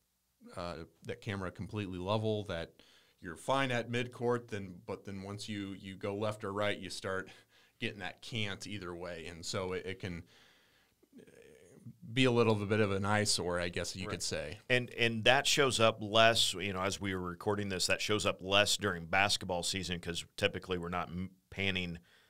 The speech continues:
Speaker 2: back, you, we're not panning a long way, uh, especially if we're in a small gym. Actually, we probably pan more in a smaller gym than we do in a larger gym,
Speaker 1: Yeah.
Speaker 2: now that I think about it.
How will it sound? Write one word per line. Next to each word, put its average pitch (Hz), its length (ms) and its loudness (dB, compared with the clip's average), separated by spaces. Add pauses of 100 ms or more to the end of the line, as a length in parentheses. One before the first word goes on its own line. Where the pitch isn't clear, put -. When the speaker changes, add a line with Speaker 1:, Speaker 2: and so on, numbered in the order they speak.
(260)
Speaker 2:
back, 95 400 2
you, 110 140 2
we're 113 120 8
not 95 180 2
panning 123 460 2
a 92 80 0
long 98 500 0
way, 73 400 -6 (460)
uh, 90 180 2
especially 104 400 4
if 92 100 -2
we're 98 100 -4
in 87 80 -6
a 87 40 -6
small 90 380 0
gym. 90 440 -2
Actually, 95 260 -4
we 85 100 -10
probably 92 300 -2
pan 90 380 -6
more 90 340 -4
in 82 120 -6
a 76 60 -8
smaller 95 400 -2
gym 85 300 -6
than 82 120 -10
we 85 80 -10
do 90 220 -8
in 80 80 -8
a 78 60 -10
larger 82 340 -6
gym, 92 240 -10
Speaker 1:
Yeah. 92 180 -8
Speaker 2:
now 87 140 -4
that 82 100 -6
I 78 80 -6
think 104 200 2
about 82 200 -4
it. - 120 -10